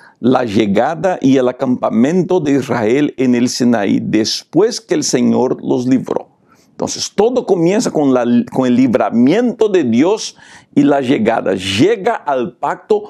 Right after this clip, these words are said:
un pueblo ya rescatado por Dios, ya al, al salvado, libre.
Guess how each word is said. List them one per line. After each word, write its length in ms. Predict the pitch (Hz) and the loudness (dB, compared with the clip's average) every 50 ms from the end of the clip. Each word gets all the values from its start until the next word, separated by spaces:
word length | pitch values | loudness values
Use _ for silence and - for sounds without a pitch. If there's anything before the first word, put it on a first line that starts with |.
| - - - _ - | -16 -20 -8 _ -2
un 220 | 160 160 - - | 0 0 -2 -2
pueblo 360 | - 156 190 190 165 156 151 | 0 0 2 2 2 2 2
ya 300 | 156 143 185 214 247 240 | 2 2 2 2 2 0
rescatado 840 | 226 226 226 220 220 - - 202 196 - - - - 165 175 165 - | 0 0 -2 -2 -2 -4 -6 -6 -6 -4 -4 -4 -2 -2 -4 -4 -2
por 160 | - 180 151 | -2 -2 0
Dios, 240 | 127 131 127 120 113 | 0 0 0 0 0
ya 140 | 113 135 139 | 0 0 0
al, 320 | 156 143 143 135 - - - - - - - 139 135 135 135 131 120 113 - - - - - - | 2 0 0 0 -4 -6 -10 -12 -12 -8 -2 0 2 4 4 2 0 -2 -4 -6 -6 -6 -4 -4
al 460 | - 135 - - 123 131 139 110 - - | -2 -2 -2 -2 -2 -2 -2 -4 -4 -4
salvado, 1120 | - - - 175 175 170 160 151 123 104 107 117 131 147 156 127 113 104 101 123 110 101 - - - - - - _ _ _ - 123 127 127 - - - | -4 -2 -2 -2 0 0 -2 -2 0 0 0 0 0 -2 -2 -4 -2 0 0 2 2 0 -2 -6 -14 -20 -20 -20 _ _ _ -4 -2 0 0 0 -2 -4
libre. 960 | - 104 101 107 127 139 143 175 208 226 175 135 107 - 131 117 - - - | -6 -6 -2 0 2 2 4 4 4 2 2 2 2 2 0 0 -2 -4 -8